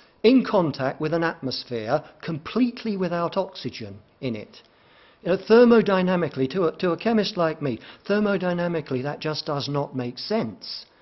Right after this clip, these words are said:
Some oxygen would be sure to escape up into the atmosphere. Furthermore, if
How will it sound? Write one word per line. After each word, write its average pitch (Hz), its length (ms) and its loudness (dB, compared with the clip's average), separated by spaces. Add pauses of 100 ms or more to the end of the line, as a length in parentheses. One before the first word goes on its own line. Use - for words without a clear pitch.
(180)
Some 196 300 4
oxygen 135 680 -2 (200)
would 147 120 -2
be 151 140 -2
sure 127 480 0 (180)
to 135 120 -2
escape 143 500 -4
up 123 260 -8
into 135 260 -4
the 131 140 -2
atmosphere. 117 720 -6 (520)
Furthermore, 180 880 4 (1160)
if 214 320 2